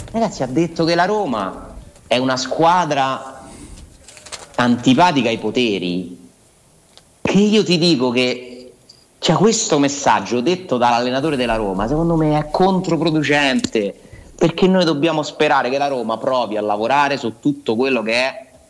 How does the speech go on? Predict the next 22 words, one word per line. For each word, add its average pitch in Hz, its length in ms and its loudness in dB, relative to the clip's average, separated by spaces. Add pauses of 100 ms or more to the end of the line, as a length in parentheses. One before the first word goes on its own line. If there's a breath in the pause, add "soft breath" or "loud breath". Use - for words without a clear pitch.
(120)
nelle 104 240 2
sue 123 180 2
disponibilità. 98 1120 0 (680)
Che 143 180 4
si - 200 2
scop-, - 360 0
non 151 100 0
è 208 80 0
che 180 100 -4
ci - 140 -8
lo 135 60 0
deve 117 160 -2
far 113 100 0
scoprire 110 360 -2
Mourinho 104 600 0
che - 200 0
la 113 80 2
Roma 113 240 -2
conta 104 340 -4
meno 104 240 -2
di 95 120 -4
Milan, 101 400 0